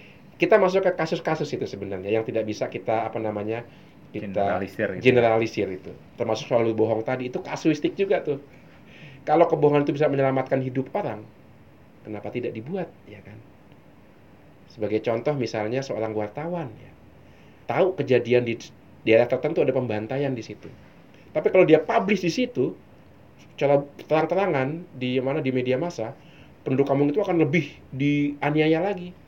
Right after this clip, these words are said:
Speaker 1: Maka apa yang dia buat? Ya untuk menyelamatkan kampung, mau nggak mau dia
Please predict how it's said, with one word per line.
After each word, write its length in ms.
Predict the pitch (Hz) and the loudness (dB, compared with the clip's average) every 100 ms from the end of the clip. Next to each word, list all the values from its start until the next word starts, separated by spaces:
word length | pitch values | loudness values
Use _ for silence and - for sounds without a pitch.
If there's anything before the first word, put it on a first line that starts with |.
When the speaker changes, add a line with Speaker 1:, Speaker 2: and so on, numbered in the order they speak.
| - - - - - - | -20 -20 -20 -20 -20 -14
Speaker 1:
Maka 200 | 139 196 | -8 -4
apa 100 | 202 | -2
yang 100 | 190 | -2
dia 140 | 175 | -2
buat? 260 | 170 185 180 - - - - - - - | -2 -4 -4 -8 -20 -20 -20 -20 -20 -14
Ya 180 | 98 107 | -6 -6
untuk 180 | 98 107 | -6 -8
menyelamatkan 460 | 107 101 101 104 | -6 -6 -6 -8
kampung, 400 | 101 92 160 190 | -8 -10 -8 -8
mau 160 | 180 107 | -8 -8
nggak 160 | 101 - | -10 -8
mau 120 | 147 | -8
dia 260 | 131 147 | -8 -10